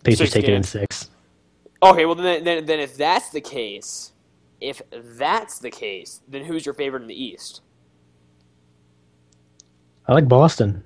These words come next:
Speaker 1: I've said it before. I'll say it again. I li-, I like Boston.
Speaker 2: The Boston Celtics.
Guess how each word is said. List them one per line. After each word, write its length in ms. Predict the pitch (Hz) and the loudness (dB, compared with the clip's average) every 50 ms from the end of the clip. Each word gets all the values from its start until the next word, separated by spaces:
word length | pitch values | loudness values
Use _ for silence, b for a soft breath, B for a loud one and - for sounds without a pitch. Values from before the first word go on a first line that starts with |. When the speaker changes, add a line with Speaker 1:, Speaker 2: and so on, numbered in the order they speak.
| - | -2
Speaker 1:
I've 220 | 110 110 117 120 117 | 2 4 4 4 4
said 160 | - 123 123 | 6 6 6
it 60 | 123 | 6
before. 260 | 117 113 123 127 123 | 6 4 6 6 6
I'll 100 | 117 113 | 6 6
say 140 | 113 123 120 | 6 6 8
it 60 | 117 | 8
again. 160 | 120 127 123 113 | 8 8 8 6
I 40 | |
li-, 140 | 110 107 113 | 6 6 6
I 100 | 110 110 | 6 6
like 160 | 110 117 107 | 6 6 6
Boston. 500 | 107 110 117 120 113 - - 98 98 95 - _ _ _ _ _ _ _ _ _ _ _ _ _ _ _ _ _ _ - | 6 6 6 6 4 2 0 -4 -4 -4 -10 _ _ _ _ _ _ _ _ _ _ _ _ _ _ _ _ _ _ -20
Speaker 2:
The 80 | 110 | -12
Boston 360 | 104 113 110 117 - - 123 | -6 -4 -4 -4 -4 -6 -10
Celtics. 420 | - 120 110 107 - 104 - - | -8 -6 -6 -6 -6 -10 -12 -14